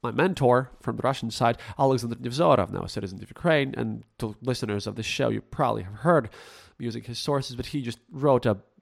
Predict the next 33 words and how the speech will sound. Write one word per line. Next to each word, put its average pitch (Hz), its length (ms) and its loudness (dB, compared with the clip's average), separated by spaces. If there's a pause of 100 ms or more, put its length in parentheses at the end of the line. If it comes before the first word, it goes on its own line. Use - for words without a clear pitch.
(320)
genius 120 360 -2
comment 110 360 -2
about 101 240 0
all 98 120 0
this 98 120 -4
situation, 101 640 -4
and - 560 -8
he 127 260 -6
tells 110 260 -4
the 104 60 -8
story 104 380 -2 (600)
in 202 120 4
a 180 40 8
very 127 180 4
snarky - 420 -2
<laughs> 110 80 -2
way 98 140 0
that 95 140 -2
I, 87 100 0
uh, 87 260 -2
would 101 120 -6
enjoy. 90 260 -8 (460)
Translation 120 440 -2
is 90 140 -12 (160)
mine, 95 220 -2
obviously. - 420 -12 (1120)
"Cyber 220 540 6
Zhirinovsky 147 960 0
will 151 160 4
be 151 140 2
accepted 147 560 0
into 151 300 -4
the, 110 180 -2